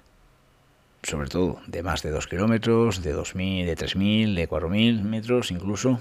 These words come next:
pues bueno, esas deberían ir a tu ritmo de carrera. Y nada, que la reflexión al programa de hoy, pues a grandes rasgos,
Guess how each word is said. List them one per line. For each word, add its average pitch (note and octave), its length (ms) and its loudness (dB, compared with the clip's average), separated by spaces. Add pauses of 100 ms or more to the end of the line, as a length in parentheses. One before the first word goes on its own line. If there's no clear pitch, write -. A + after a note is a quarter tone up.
pues D#2 140 -8
bueno, D#2+ 400 -8
esas - 340 -2 (360)
deberían A2 640 10
ir G2+ 340 6
a G2 160 0
tu G2 120 0
ritmo D#2 600 0
de C#2 100 -2
carrera. - 380 -2 (1160)
Y A#2+ 840 12
nada, B2+ 340 8 (360)
que G#2 680 6
la G2 100 4
reflexión F#2 540 4
al G2+ 100 6
programa G#2+ 320 4
de D3 140 6
hoy, D#3 220 8
pues F#2 500 2
a F2+ 40 0
grandes F#2+ 320 2
rasgos, G2 560 0